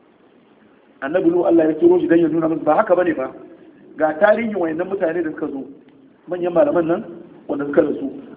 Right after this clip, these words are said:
an yi wayannan gumaka ne dan a ringa tunawa da wayannan, ba wai dan bauta ba. Ina, "قالوا لا تذرن آلهتكم ولا تذرن ودا ولا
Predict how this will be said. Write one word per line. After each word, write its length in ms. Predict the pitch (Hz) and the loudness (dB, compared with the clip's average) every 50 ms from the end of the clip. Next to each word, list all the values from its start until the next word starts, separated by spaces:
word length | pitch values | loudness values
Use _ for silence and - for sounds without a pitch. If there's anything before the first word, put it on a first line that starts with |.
| - - | -8 -4
an 140 | 175 185 196 | -4 -2 -2
yi 60 | 202 | 0
wayannan 380 | 214 214 214 196 185 185 180 170 | 0 0 0 0 -2 -2 -2 -2
gumaka 340 | 156 180 175 160 165 170 165 | 0 0 0 2 2 2 2
ne 80 | 160 151 139 | 2 0 0
dan 180 | 147 190 - - | 0 0 0 2
a 80 | 165 | 0
ringa 180 | 170 175 160 160 - | 0 0 0 -2 -4
tunawa 280 | - 165 160 156 160 160 147 | -2 0 2 4 4 4 4
da 80 | 151 | 2
wayannan, 400 | 147 151 151 147 147 165 165 165 - - - - - - - - - | 0 0 -2 -2 0 0 -2 -2 -4 -10 -16 -20 -20 -20 -20 -4 0
ba 120 | 160 156 151 | 4 4 6
wai 200 | 151 185 196 202 | 8 8 6 6
dan 140 | 208 220 208 | 4 2 0
bauta 300 | - 165 139 - 139 139 139 | 0 0 -2 -2 -2 -2 -2
ba. 80 | 151 | -2
Ina, 480 | 151 131 147 190 208 196 170 151 120 - - - - - - - - - - - - - - - - _ _ - 262 - - - - - - - - - 254 - - | -4 -4 -2 -2 0 0 -2 -2 -4 -8 -12 -18 -20 -20 -20 -20 -20 -20 -20 -20 -20 -20 -20 -20 -20 _ _ -10 -8 -8 -8 -8 -8 -10 -10 -10 -10 -10 -8 -6 0
"قالوا 360 | - 160 170 170 165 165 170 | 4 6 6 6 6 6 6
لا 140 | 170 175 175 | 6 6 4
تذرن 440 | 170 196 185 165 160 151 165 165 156 | 4 2 2 2 4 4 2 2 2
آلهتكم 600 | - 156 156 151 135 147 147 - - - - 117 107 - - - - - - - - - - - - - - - - - - - - - | 2 2 2 2 2 0 0 -2 -4 -8 -10 -12 -14 -16 -18 -20 -18 -16 -14 -14 -14 -16 -16 -18 -18 -20 -20 -20 -20 -18 -18 -18 -10 -2
ولا 220 | - - 294 311 - | 0 2 4 4 4
تذرن 440 | - - 185 170 - 311 320 - 302 302 262 247 - - - - - - - - | 4 2 0 0 0 0 0 -2 -4 -4 -6 -6 -8 -10 -12 -14 -14 -14 -4 0
ودا 320 | - 262 - - - - - - - - - - - - - - - - - | 2 2 2 2 0 -2 -2 -2 -2 -6 -8 -8 -10 -10 -12 -12 -12 -10 -6
ولا 240 | 143 143 147 160 | -4 0 2 2